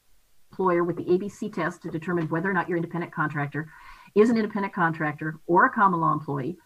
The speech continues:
but adds a whole bunch of exceptions, tweaks some of the existing A B five exceptions and adds some more. The Cal Chamber tells us that it has a hundred and nine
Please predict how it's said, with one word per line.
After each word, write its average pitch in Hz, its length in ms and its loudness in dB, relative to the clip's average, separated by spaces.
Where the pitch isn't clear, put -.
but - 160 4
adds 196 420 4
a 190 40 4
whole 220 220 0
bunch 208 320 2
of 208 100 -2
exceptions, 180 720 -2
tweaks - 560 -4
some 196 180 -2
of 190 80 2
the 185 80 4
existing 208 600 -2
A 196 120 2
B 196 140 -4
five 180 300 4
exceptions 175 560 -4
and 160 200 -4
adds 180 300 0
some 175 120 -2
more. 156 340 0
The 180 60 -4
Cal 226 280 2
Chamber 233 340 -2
tells 208 360 4
us 220 260 0
that 170 240 -2
it 175 160 -2
has 180 220 0
a 165 60 4
hundred 226 440 -2
and 170 260 0
nine 220 400 6